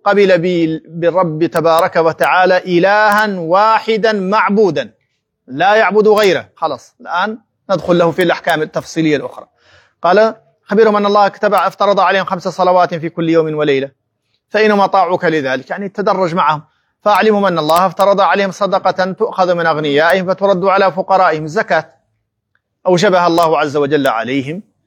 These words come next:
تؤخذ من أغنيائهم وترد على فقرائهم، أي منهم وإليهم. ما قال له: "خذها من أغنيائهم وابعث بها إلي" أو كذا، لا، لا، لا،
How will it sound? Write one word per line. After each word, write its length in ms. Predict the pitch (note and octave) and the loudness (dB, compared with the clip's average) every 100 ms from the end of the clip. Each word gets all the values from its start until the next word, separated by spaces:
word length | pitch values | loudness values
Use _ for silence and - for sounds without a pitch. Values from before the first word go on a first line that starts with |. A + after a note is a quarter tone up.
| _ _ _ | _ _ _
تؤخذ 460 | - B3 - A3 G#3 | 2 2 4 2 4
من 340 | A#3 A#3+ A#3+ | 4 2 0
أغنيائهم 720 | G#3 F#3+ F#3+ F3+ F3 G3 A3 | -2 0 -2 0 2 2 2
وترد 380 | G#3 G3+ G#3 F#3 | 0 0 -2 0
على 280 | F#3 F3+ F3 | 0 2 0
فقرائهم، 500 | D#3 E3 E3+ E3 D3+ | -2 -2 0 0 -2
أي 200 | E3 F3 | -2 0
منهم 360 | G3 A3 A3 G#3+ | 2 2 2 2
وإليهم. 440 | F#3+ E3 D#3 C3 | 2 2 2 -2
ما 160 | D#3+ G3+ | -2 0
قال 300 | G#3+ G#3+ G#3 | 0 2 2
له: 180 | G3+ | 2
"خذها 340 | F#3 A3 G3+ G3+ | 0 0 0 0
من 140 | G3+ | 0
أغنيائهم 640 | G3 F#3+ F#3+ G3+ G#3+ G#3+ | -2 -2 -2 0 0 0
وابعث 360 | G#3 F3+ F#3 - | 0 -2 -2 0
بها 260 | F#3 F3 F3+ | 2 2 2
إلي" 340 | F3 F3+ F3 | 2 2 2
أو 180 | E3 E3 | 2 0
كذا، 260 | D#3+ D3+ | -2 -2
لا، 160 | D3 D#3 | 0 -2
لا، 80 | C3+ | -4
لا، 140 | B2 | -8